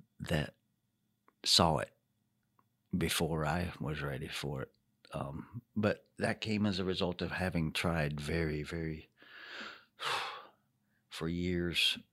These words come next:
um, growing up in the sixties and seventies in Gaston County, North Carolina,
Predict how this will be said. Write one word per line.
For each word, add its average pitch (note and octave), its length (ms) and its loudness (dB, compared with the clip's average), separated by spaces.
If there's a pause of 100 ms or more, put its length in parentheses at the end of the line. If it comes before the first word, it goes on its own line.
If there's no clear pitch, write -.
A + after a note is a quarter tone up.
(1300)
um, D#2+ 320 -4
growing G2+ 320 4
up F#2 140 -2
in E2 80 -4
the E2+ 80 -2
sixties F#2+ 460 0
and E2+ 100 -6
seventies F2+ 460 4
in E2 100 -6
Gaston F2 540 -2
County, F2 520 -4
North D2+ 340 -8
Carolina, D#2 800 -4